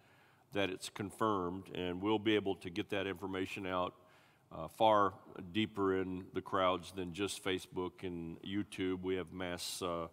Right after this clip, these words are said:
text and emails and phone calls and all kinds of other venues to communicate with folks. So that's coming up November first, eleven o'clock, one service,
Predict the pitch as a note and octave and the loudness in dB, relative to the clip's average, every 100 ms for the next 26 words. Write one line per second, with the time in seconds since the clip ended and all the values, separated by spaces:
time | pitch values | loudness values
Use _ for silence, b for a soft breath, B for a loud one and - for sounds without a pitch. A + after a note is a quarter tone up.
0 | b b b - F#2+ - - F#2+ F2 F#2 | b b b 0 0 0 -8 -6 -4 -4
1 | F#2 F2+ F2+ F2+ E2+ G2 G2 F#2 F#2 E2+ | -2 -2 -4 -6 -2 0 0 -2 -2 0
2 | F2 E2+ F2 F2+ - F#2+ F2+ F2 F#2 F2 | -2 -4 -4 -4 -4 -4 -4 -6 -4 -4
3 | E2 G2 F#2+ F2 E2+ - E2+ E2+ b b | -4 -4 -4 -6 -6 -6 -6 -6 b b
4 | b - A#2+ D3 C#3 - A2 E2 - G2+ | b -4 6 8 8 4 2 2 -2 -2
5 | D#2+ - - A2+ G2+ - B B B B2+ | -2 -6 2 4 4 0 B B B 6
6 | C#3+ - E3+ E3 D3+ F3+ - - - - | 6 4 6 12 10 10 0 -20 -20 -2
7 | A2 A2 C#3 C#3 - D#3 D#3 - A2+ A#2 | 0 4 4 2 4 4 4 2 4 8
8 | C#3+ D3+ D3 C3+ C3 C3 - G#2 A#2+ C#3+ | 8 6 2 6 6 6 2 -2 2 2
9 | C3+ - A2 G#2 G#2+ - - | 2 4 4 4 2 0 -8